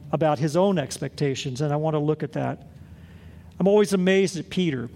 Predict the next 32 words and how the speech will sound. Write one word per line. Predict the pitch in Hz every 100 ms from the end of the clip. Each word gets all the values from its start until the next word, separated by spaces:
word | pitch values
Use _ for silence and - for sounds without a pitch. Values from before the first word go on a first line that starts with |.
| - -
Peter | 196 196 175
started | - 202 208 190
out | 185 165
his | 160 135
journey | 170 185 196 190
with, | 156 143 - - -
uh, | 147 139
Jesus | 131 151 196 175 170 - - - - - -
as | 160
a | 160
man | 175 185 190
who | 170
was | 165 139
deeply | 196 226 220 202
aware | 180 165 185 185
of |
his | 143 135
flaws, | - 170 165 170 170 135
deeply | 202 220 214 190
aware | 165 165 170
of | 151
his | 139
unworthiness, | 147 147 135 165 175 175 175 170
deeply | - - 226 220 190
aware | 175 156 170 170 175
of | 156
his | 135
sinfulness, | - - 190 185 185 175 175 - - - - - -
and | 180
he | 170 202 -
ended | 262 285 226
up | 240 262